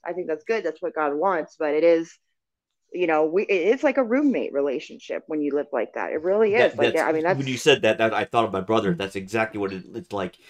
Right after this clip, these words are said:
Speaker 2: It's very clinical, very cut and dry. You know, it's not, it's not, yeah, it's, it's, don't see a lot of, you know, passion or
Speaker 3: Mm.
Speaker 2: drive. It's just, you know, every day kind of
Speaker 1: Happiness.
Speaker 2: wind up the clock work jerk. Um, and, uh, it's, it's one day, uh,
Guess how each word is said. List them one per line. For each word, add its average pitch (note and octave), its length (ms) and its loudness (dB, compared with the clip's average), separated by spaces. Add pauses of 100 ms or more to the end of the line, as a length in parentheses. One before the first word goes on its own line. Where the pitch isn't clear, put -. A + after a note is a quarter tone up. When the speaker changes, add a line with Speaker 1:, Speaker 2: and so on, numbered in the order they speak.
(140)
Speaker 2:
It's G2+ 120 -14
very A#2+ 200 2
clinical, A2+ 600 0
very A2 340 2 (680)
cut - 220 -4
and C3 100 -6
dry. G#2+ 420 4
You A2 120 0
know, G#2+ 120 0
it's A2 120 -6
not, A#2+ 220 0
it's B2 180 -10
not, B2 380 -2 (640)
yeah, F#2 220 -4
it's, F2+ 140 -8
it's, - 260 -4
don't A#2 180 0
see - 60 -4
a G2+ 60 0
lot F#2+ 160 0
of, F#2 140 -6
you G2+ 60 -8
know, F2+ 80 -4
passion A#2+ 560 -4
or F2+ 300 -2
Speaker 3:
Mm. F2 180 -4 (160)
Speaker 2:
drive. A2+ 600 0 (100)
It's G2+ 160 -6
just, - 260 -8
you A2+ 100 -6
know, F#2 260 -6 (100)
every A2 240 -2
day G#2 460 0
kind A#2 300 2
of G#2 60 4
Speaker 1:
Happiness. G#2+ 100 6
Speaker 2:
wind A2 180 2
up A#2 100 0
the A2 80 -2
clock G#2+ 360 -4
work A2+ 260 0
jerk. G#2 400 -4 (260)
Um, G#2 440 -6 (320)
and, G2+ 360 -2
uh, G2+ 220 -2
it's, G2+ 240 -6
it's A2 280 -2
one A#2 260 2
day, G#2+ 400 2
uh, G2+ 120 -8